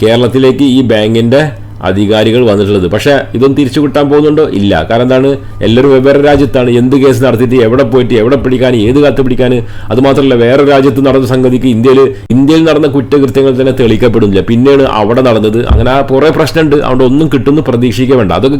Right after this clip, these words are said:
കണ്ടിട്ട് തന്നെയാണ് ഇതൊക്കെ ആൾക്കാർ ചെയ്യുന്നത്. ഇപ്പൊ സംബന്ധിച്ച് നിലവിൽ കേരളത്തിൽ പത്ത് കേസുകൾ രജിസ്റ്റർ ചെയ്തിട്ടുണ്ട്. ആയിരത്തി നാനൂറ്റി ഇരുപത്തഞ്ച് പേര് തട്ടിപ്പ് നടത്തി, പത്ത് കേസ് രജിസ്റ്റർ ചെയ്തു.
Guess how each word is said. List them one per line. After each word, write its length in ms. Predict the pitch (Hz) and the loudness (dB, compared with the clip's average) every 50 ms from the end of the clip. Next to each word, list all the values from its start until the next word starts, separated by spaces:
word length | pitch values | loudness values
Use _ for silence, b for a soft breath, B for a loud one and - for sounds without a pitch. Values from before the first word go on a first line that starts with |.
| 139 143 | -2 0
കണ്ടിട്ട് 300 | 139 139 151 147 123 151 - 156 | 0 0 -2 -4 -4 -4 -2 -2
തന്നെയാണ് 280 | 151 156 160 156 156 | 0 0 0 0 0
ഇതൊക്കെ 200 | 156 151 135 160 | -2 -2 -2 -2
ആൾക്കാർ 220 | 143 135 143 143 139 | 0 0 0 -2 -2
ചെയ്യുന്നത്. 360 | 123 127 127 120 110 90 80 | 0 0 0 2 0 0 -2
ഇപ്പൊ 280 | - - - 151 160 | -4 -6 -4 -2 -2
സംബന്ധിച്ച് 440 | 160 160 160 156 156 147 151 143 139 | 0 0 0 2 2 2 2 0 2
നിലവിൽ 420 | 151 143 131 135 135 143 151 147 131 - 131 | 2 2 2 4 4 2 2 0 0 0 0
കേരളത്തിൽ 360 | 120 120 127 117 147 147 123 107 | 0 0 0 0 -2 -2 -2 -2
പത്ത് 240 | 123 113 - - 165 | -2 -4 -2 0 0
കേസുകൾ 560 | 147 147 139 127 - 135 123 135 135 135 131 - - - - | 2 2 2 2 2 2 2 2 2 0 -2 -6 -10 -6 -4
രജിസ്റ്റർ 360 | - 117 117 120 117 143 139 | -2 0 0 0 -2 -2 -2
ചെയ്തിട്ടുണ്ട്. 720 | 113 123 131 110 117 107 104 98 85 80 - - - - - - - - - 92 | 0 0 0 0 0 0 -2 -2 -2 -4 -6 -8 -10 -16 -16 -18 -18 -12 -8 -4
ആയിരത്തി 340 | 98 110 120 120 113 131 151 | -2 0 0 0 0 0 0
നാനൂറ്റി 420 | 147 143 139 139 143 147 127 147 | 0 0 2 2 0 0 2 2
ഇരുപത്തഞ്ച് 400 | 151 143 131 107 143 143 143 151 | 2 2 2 2 0 0 0 0
പേര് 440 | 143 147 143 143 151 160 165 147 - - - - - 123 | 2 2 2 4 2 2 0 -2 -4 -8 -12 -8 -4 -4
തട്ടിപ്പ് 300 | 120 - 147 139 156 151 | -2 -2 0 0 2 2
നടത്തി, 380 | 135 123 - 135 143 156 - - - - | 0 0 0 0 0 0 -2 -4 -4 -4
പത്ത് 260 | 123 120 - - 170 | -4 -4 -2 -2 -2
കേസ് 280 | 143 143 135 127 120 | 0 2 2 2 2
രജിസ്റ്റർ 420 | 147 - 117 110 110 - - 131 107 | 0 0 0 -2 -2 -2 -2 -2 0
ചെയ്തു. 300 | 117 104 87 80 - | 0 -2 -2 -2 -4